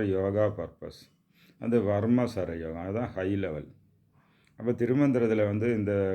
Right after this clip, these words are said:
ம், யோக சரயோகம், வர்ம சரயோக கூடிய சீக்ரெட்ஸ் இருக்கு. எல்லாத்துலேயும் உயர்ந்தது வர்ம சரநூல்.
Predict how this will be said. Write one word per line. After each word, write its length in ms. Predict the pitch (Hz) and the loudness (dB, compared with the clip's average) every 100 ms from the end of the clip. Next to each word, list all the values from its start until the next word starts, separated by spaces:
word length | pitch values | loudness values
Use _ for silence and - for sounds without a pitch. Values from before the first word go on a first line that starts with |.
| 92 | -2
ம், 160 | 95 98 95 95 | -4 -2 -2 -2
யோக 360 | 98 110 117 120 | 0 0 0 -2
சரயோகம், 760 | 101 95 95 90 87 85 95 107 101 | -2 -2 0 -2 -2 -4 -6 -8 -8
வர்ம 360 | 92 95 113 | -8 -6 -6
சரயோக 680 | 107 98 95 95 92 92 92 | -6 -4 -2 -2 -2 -4 -6
கூடிய 220 | 85 90 101 | -6 -6 -6
சீக்ரெட்ஸ் 580 | 101 98 98 95 90 - | -6 -8 -8 -8 -10 -8
இருக்கு. 280 | 85 73 - _ _ _ _ _ _ _ _ _ _ | -10 -10 -16 _ _ _ _ _ _ _ _ _ _
எல்லாத்துலேயும் 600 | 101 104 117 110 113 117 | -4 0 2 2 0 2
உயர்ந்தது 520 | 104 104 104 98 98 107 | 2 2 0 0 0 0
வர்ம 380 | 92 95 110 107 | 0 0 0 -2
சரநூல். 560 | 90 82 80 76 73 | -4 -6 -6 -6 -10